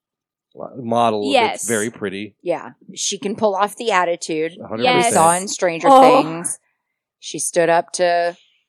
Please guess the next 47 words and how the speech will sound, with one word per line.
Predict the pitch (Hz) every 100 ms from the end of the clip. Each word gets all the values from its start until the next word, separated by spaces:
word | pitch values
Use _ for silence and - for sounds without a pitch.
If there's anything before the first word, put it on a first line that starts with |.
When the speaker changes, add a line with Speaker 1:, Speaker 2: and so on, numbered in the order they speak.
| _ _ _ _
Speaker 3:
the | 160
Russians | 170 170 156 175 156 156
and | 156
Speaker 2:
Mm, | 151
Speaker 3:
whatnot | 156 151 151 151 -
and | - -
was | 185
Speaker 2:
mm-hmm. | 254
Speaker 3:
constantly | 180 165 - 165 165
Speaker 2:
Spit | 165 160
in |
Speaker 3:
busting | 262 254 262
Speaker 2:
some | 277 247
dude's | 277 185
Speaker 3:
Steve's |
Speaker 2:
face. | 185 226 233 262 - -
Speaker 3:
chops. | 170 143 160 - - - _ -
Speaker 1:
Right. | 107 92 85
Speaker 3:
So | - 185 160 151 151 151 - _ _
she | - -
can | 175 170
definitely | 175 165 196 180 180
pull | - 185
that | 185 185
part | - 156
of | 147
it | 143
off. | 131 127 120 147 -
Speaker 1:
I | 127
like | 127 135
that | 135 117
one | 107
a |
lot | 92 92 90 -
when | 92
it | 254
Speaker 2:
Yeah. | 247
Speaker 1:
comes | 226
to |
Speaker 3:
Comes | 226 214
Speaker 1:
my |
Speaker 3:
from | 202 180
Speaker 1:
mind. | 170
Speaker 3:
great | 196 202 202 _
acting | 185 175 - 165 156
stock. | - 143 127 156 -
Speaker 1:
Right. | 107 82 87